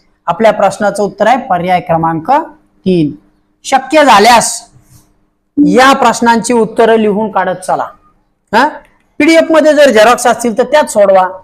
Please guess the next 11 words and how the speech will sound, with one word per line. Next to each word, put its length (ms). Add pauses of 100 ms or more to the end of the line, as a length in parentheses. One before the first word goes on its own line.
(760)
जर 160 (100)
तुम्ही 180
पीडीएफ 440
समोर 220
असेल 360 (340)
तर 100
पुढची 360
तुलना 400
तुम्ही 260
स्वतः 380
करा 420